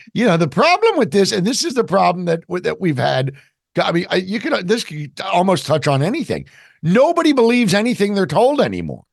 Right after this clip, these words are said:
Because for the last five years, we've been B S'd about pretty much everything. So now, you know, you're like, "Oh, well, it came from Ukraine. Okay, then that's true. Well, wait a minute. I don't know if that's true.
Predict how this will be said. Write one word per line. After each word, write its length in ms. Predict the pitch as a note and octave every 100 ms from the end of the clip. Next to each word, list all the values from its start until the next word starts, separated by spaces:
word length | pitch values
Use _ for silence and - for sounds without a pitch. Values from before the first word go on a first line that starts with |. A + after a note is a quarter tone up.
| _ _ _ _ _
Because 320 | C#3+ F#3+ A3
for 80 | E3+
the 100 | A3
last 360 | G3 A#3 B3+ -
five 320 | B3+ A3+ G#3
years, 240 | A3+ B3+ F#3
we've 180 | A3
been 220 | E3+ G3+ D3
B 220 | G#3 F#3
S'd 260 | A#3+ A#3+ -
about 300 | F3 F3+ -
pretty 220 | A3+ F4
much 260 | C4 E3 - -
everything. 720 | - G#3 D3+ F2+ D#2 C2 E2+ - - - _
So 180 | - G#3+
now, 240 | G#3+ C#4+
you 160 | D#4+ A3
know, 80 | G#3
you're 140 | G3
like, 160 | F#3+ G3
"Oh, 240 | B3 F#3
well, 260 | A#2+ D#3+ D#3+
it 80 | E3+
came 220 | F3+ F#3+
from 180 | F3 F3
Ukraine. 520 | F#3 E3+ D3 A#2 A#2
Okay, 380 | A3+ A3+ E3 F3
then 80 |
that's 280 | E3+ F#3 D#3
true. 420 | - D3+ D3+ D3+ -
Well, 160 | D3+ F3
wait 140 | G3
a 40 |
minute. 200 | B2+ G2
I 60 | -
don't 120 | A3
know 80 | F#3+
if 80 | G2+
that's 240 | F#2+ F2+
true. 400 | - F#2+ G2 C#3+